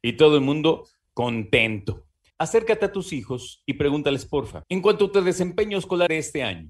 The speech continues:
¿qué calificación te pones del cero al diez y por qué? A ver qué te dicen. Si te fijas, hasta está redactada la pregunta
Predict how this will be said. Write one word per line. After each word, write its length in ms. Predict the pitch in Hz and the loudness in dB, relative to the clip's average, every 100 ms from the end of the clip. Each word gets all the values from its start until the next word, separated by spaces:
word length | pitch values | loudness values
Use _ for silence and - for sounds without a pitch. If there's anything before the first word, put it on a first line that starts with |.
| - | -12
¿qué 100 | 220 | -4
calificación 640 | 233 202 170 156 - 156 143 | 0 0 0 -2 -2 -4 -2
te 80 | |
pones 400 | 131 139 139 131 | -2 -2 -2 -2
del 160 | 107 98 | -2 -2
cero 240 | 135 127 | 0 2
al 160 | 104 90 | 2 0
diez 480 | 110 170 175 - _ _ _ | -6 -8 -10 -20 _ _ _
y 100 | 104 | -12
por 380 | 95 95 82 82 | -8 -6 -6 -8
qué? 300 | - 73 - _ | -14 -16 -18 _
A 100 | 95 | -2
ver 180 | 101 113 | 0 0
qué 120 | 113 | 0
te 140 | - 101 | -4 -4
dicen. 400 | 85 76 78 67 _ _ _ _ _ | -6 -12 -18 -20 _ _ _ _ _
Si 160 | - 143 | -8 -2
te 140 | 151 | 0
fijas, 340 | 170 180 214 170 | 0 2 2 2
hasta 180 | 135 | 0
está 300 | 135 - 156 | 0 2 2
redactada 540 | 156 151 120 - 143 143 | 2 2 0 0 0 0
la 140 | 120 | -2
pregunta 680 | 110 110 117 147 127 92 | -4 -8 -2 0 0 -4